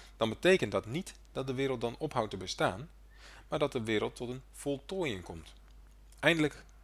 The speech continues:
wordt dan het doel bereikt dat God met deze wereld heeft.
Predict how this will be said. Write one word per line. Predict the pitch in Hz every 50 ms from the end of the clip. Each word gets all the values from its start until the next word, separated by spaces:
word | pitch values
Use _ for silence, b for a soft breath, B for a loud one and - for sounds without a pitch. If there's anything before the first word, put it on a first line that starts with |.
| - - -
wordt | 110 107 -
dan | 110 95
het | 90 87 -
doel | 139 170 185
bereikt | 160 139 123 117 107 101 101 - - - - - -
dat | 110 - -
God | - - 165 165 - - -
met | - 101 98 90
deze | 92 95 90 90
wereld | 92 104 107 101 107 -
heeft. | - 131 113 95 - -